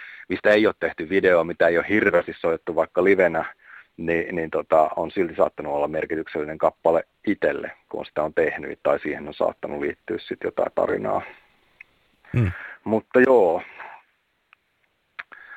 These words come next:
Speaker 1: Tota, niin mistä sitä lähtisi purkamaan? Mennäänkö niinku vanhasta uudempaan vai uudesta vanhempaan?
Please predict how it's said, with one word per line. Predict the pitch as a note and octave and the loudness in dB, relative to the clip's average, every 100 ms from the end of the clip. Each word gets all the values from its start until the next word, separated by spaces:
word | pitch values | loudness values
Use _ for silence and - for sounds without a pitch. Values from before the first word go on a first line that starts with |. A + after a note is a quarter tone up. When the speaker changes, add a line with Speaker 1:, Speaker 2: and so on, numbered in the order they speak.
| - - | -20 -2
Speaker 1:
Tota, | F#2+ F2 G2 | 0 2 2
niin | G2+ A2 | 2 0
mistä | A2+ A#2 A#2 G#2+ | -2 -2 0 -2
sitä | - G2+ | 2 4
lähtisi | G2+ G#2 - | 4 2 -4
purkamaan? | A2+ G2+ - D#2 D#2 | 0 0 2 0 0
Mennäänkö | F2 F2+ F2 F2+ | -2 -2 -2 -2
niinku | F2+ F2+ | -2 0
vanhasta | G2 F#2 F2+ - | 2 2 -2 -4
uudempaan | F2+ F2 E2 D#2 F2+ - | -2 -2 -2 -4 -6 -4
vai | F2 | -6
uudesta | E2+ E2+ - E2 | -4 -6 -4 -2
vanhempaan? | E2 D#2+ D2+ D#2+ - E2+ | 0 -2 -4 -8 -6 -6